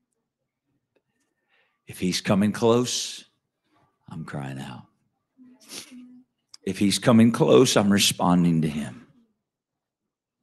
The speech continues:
I'm responding to his voice. I'm responding to his word. I'm responding to his beckoning.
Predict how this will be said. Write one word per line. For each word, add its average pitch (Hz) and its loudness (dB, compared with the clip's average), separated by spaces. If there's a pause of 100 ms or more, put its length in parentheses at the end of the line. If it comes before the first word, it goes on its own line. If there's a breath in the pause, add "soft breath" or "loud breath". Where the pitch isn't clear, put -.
(600)
I'm 90 0
responding 98 2
to 104 4
his 98 2
voice. 117 4
I'm 98 -4
responding 95 -2
to 101 -4
his 95 -2
word. 110 2
I'm 95 -4
responding 95 -4
to 101 -4
his 95 -4
beckoning. - -8